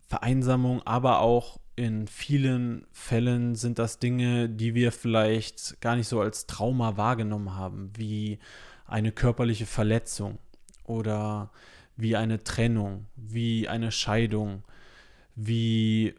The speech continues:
Freundschaften, die zerbrechen. All das sind auch Formen von Trauma. Und das hängt ganz von der Person ab, was jetzt für dich oder für mich ein, ein Trauma ist.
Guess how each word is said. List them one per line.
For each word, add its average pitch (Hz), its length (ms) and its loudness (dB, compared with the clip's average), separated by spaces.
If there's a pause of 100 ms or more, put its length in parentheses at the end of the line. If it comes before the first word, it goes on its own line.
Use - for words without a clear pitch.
Freundschaften, 120 680 -2
die 107 160 -4
zerbrechen. 98 720 -8 (920)
All 139 240 2
das 127 520 0
sind 120 180 -2
auch 117 220 0
Formen 110 840 0
von - 380 -6
Trauma. 104 520 0 (360)
Und 113 160 -4
das 113 160 -2
hängt 131 160 0
ganz 135 220 2
von 131 180 0
der 123 100 4
Person 120 540 2
ab, - 300 -2 (640)
was 113 220 2
jetzt - 420 -2
für 110 280 2
dich 113 340 0
oder 107 180 -2
für 110 200 -4
mich 113 420 -2 (120)
ein, 104 440 -4
ein 107 180 -2
Trauma 107 420 0
ist. - 360 -12